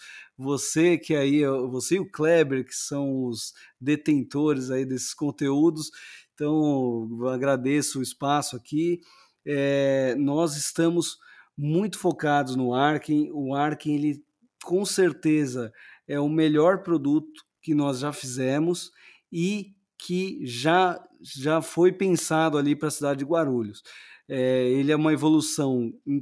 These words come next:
todos os sentidos, tanto técnicos de plantas, como eu falei aqui já,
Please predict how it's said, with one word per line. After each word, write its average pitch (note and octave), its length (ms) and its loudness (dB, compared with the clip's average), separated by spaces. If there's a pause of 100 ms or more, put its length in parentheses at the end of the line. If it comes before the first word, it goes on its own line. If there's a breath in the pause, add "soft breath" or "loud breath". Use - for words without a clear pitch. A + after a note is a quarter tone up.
(100)
todos G3 440 0
os D#3 120 -8
sentidos, D3 600 -4
tanto E3+ 380 -12
técnicos D#3 720 0
de B2+ 80 -10
plantas, C#3+ 640 -4
como C#3 180 -6
eu B2 60 -8
falei B2+ 340 -4
aqui B2 240 -10
já, D3 320 -4